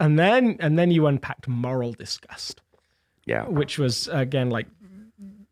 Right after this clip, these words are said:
Speaker 1: for most people, I think, is a much more profound experience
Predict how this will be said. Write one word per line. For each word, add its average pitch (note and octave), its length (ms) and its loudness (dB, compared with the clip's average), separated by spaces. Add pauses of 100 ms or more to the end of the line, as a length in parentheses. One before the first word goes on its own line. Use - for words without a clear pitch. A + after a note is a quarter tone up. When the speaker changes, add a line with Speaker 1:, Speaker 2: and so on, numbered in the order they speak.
(240)
Speaker 1:
for - 280 0
most E3+ 520 4
people, C#3+ 340 2
I B2+ 60 2
think, B2 360 0
is B2 140 0
a A#2+ 40 2
much B2 440 0
more B2 220 2
profound C3 800 -4
experience - 840 -4